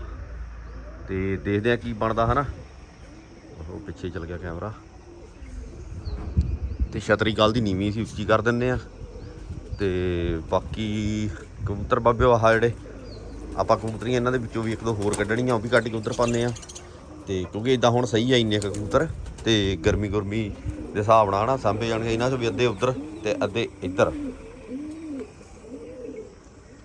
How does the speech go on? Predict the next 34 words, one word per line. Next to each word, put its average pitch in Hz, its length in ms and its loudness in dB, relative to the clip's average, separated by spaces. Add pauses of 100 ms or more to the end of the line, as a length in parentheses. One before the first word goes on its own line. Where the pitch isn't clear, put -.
(760)
ਉਹ 113 140 -2
ਜਾਲੀ 104 240 2
ਜੀ 104 120 -6
ਵੀ 117 100 -4
ਥੱਲੇ 104 260 0
ਕਰਨੀ 104 320 -2
ਆ, 104 60 -2 (640)
ਧੁੱਪ 104 200 -2
ਪੈਣ 90 280 -2
ਲੱਗ 92 160 -2
ਪਈ 95 120 -2
ਹੁਣ 92 120 -2
ਸਿੱਧੀ। 90 560 -4 (500)
ਮੈਂ 98 100 2
ਕਿਹਾ, 110 120 0
"ਚੱਲ, 110 200 0
ਲੱਗ 92 160 4
ਲਵੇ 95 220 0
ਮਾੜੀ 104 200 0
ਜੀ 98 100 -10
ਧੁੱਪ," 117 260 -6
ਹਨਾ? 107 200 0 (640)
ਤੇ 98 200 2
ਛਤਰੀ 101 300 -2
ਛੁਤਰੀ 107 240 -2
ਉੱਚੀ 98 220 -8
ਕਰ 110 160 4
ਦਿੰਨੇ 123 240 4
ਆ, 120 80 2 (1160)
ਮਾੜੀ 98 160 2
ਜੀ 107 60 2
ਵੀਡੀਓ 101 300 4
ਬਣਾ 110 160 6
ਲਈਏ। 101 280 6